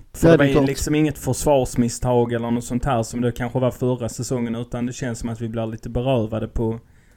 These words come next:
Speaker 1: på en vinst. Samtidigt som att ett ett kanske faktiskt är det mest rättvis-, rättvisa resultatet sett i nittio minuter.
Speaker 2: Ja.
Speaker 1: Men, eh, att man tar fyra poäng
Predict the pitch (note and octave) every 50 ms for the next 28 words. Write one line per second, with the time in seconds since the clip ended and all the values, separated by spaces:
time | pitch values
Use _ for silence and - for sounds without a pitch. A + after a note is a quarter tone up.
0 | _ - - - A#2+ A#2+ C3 C3+ A#2+ G#2+ A2+ - - - _ - _ _ _ -
1 | - - - _ _ - - - - - D#3+ D3 D3 D3+ D3 - D3+ C3 B2 C3
2 | B2+ - C#3 B2+ B2+ B2 - D3 C#3 C3 B2 - - - B2+ A#2 - - A#2+ A#2
3 | A2+ - A#2 - - B2 A2+ - B2 A#2 - A#2+ A2 A2 A2 A2+ A2+ A2+ - -
4 | - A2+ A2 - - - G#2+ A2 - - - F#3 D3 A#2+ C3 B2+ A#2+ - - A#2+
5 | A2+ - B2 A2 A2+ G#2 - A#2+ A2 - C3 A#2 G#2+ G#2+ - A2+ G#2+ - A#2+ A2
6 | - - A2+ A#2 A2 - - A2 A2 A2+ G#2+ A2+ - - - A2+ - - - -
7 | - - - - - F3 D3+ C#3 A#2+ B2+ C3+ C3+ C3 C3 C3 C3 B2+ B2+ B2+ B2
8 | A#2 G#2+ A2 C#3+ C#3+ C3+ - - C#3+ C#3 C3+ C3 C3 B2+ B2 - D#3 C#3 C3+ A#2+
9 | - - C3 B2 B2+ A#2+ G#2+ G2 - - C#3+ C#3+ C#3+ C3+ B2+ B2